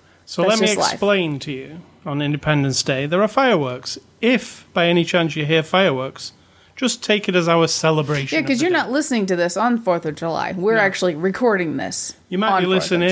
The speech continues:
Speaker 2: July.
Speaker 1: and I, and I'm talking, and Sid Talk's dulcet tones are going off,
Speaker 2: <laughs>
Speaker 1: and then all of a sudden you hear firecrackers. Well, that is why.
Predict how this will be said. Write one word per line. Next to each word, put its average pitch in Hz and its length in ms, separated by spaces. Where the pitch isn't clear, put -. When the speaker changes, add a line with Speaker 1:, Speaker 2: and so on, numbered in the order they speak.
Speaker 2:
July. 180 100
Speaker 1:
and 147 80
I, 151 100
and 151 240
I'm 156 180
talking, 151 560
and 135 220
Sid 151 220
Talk's 147 320
dulcet 143 560
tones 143 480
are 143 40
going 143 240
off, 139 360
Speaker 2:
<laughs> - 160
Speaker 1:
and 147 100
then 160 120
all 160 120
of 156 100
a 151 40
sudden 151 380
you 151 160
hear 147 120
firecrackers. 143 920
Well, 143 160
that 143 180
is 160 160
why. 170 320